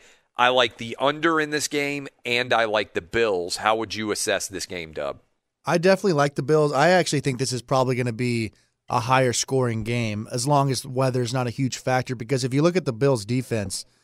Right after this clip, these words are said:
Speaker 2: last week against Baltimore, Baltimore had the ball inside the thirty-yard line five times.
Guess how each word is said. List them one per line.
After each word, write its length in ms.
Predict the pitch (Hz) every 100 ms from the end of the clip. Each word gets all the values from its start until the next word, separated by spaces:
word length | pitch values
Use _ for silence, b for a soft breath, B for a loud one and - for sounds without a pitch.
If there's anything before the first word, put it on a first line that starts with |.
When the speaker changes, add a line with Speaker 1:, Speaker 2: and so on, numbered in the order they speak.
| _ _ -
Speaker 2:
last 320 | 139 156 -
week 120 | 160
against 320 | 135 135 110
Baltimore, 420 | 123 127 120 113
Baltimore 460 | 107 151 196 202 156
had 120 | 139
the 60 | 120
ball 240 | 135 123
inside 320 | 123 117 131
the 80 | 110
thirty-yard 540 | - 127 110 110 113 107
line 180 | 101
five 320 | 98 127 110 -
times. 460 | 107 98 87 -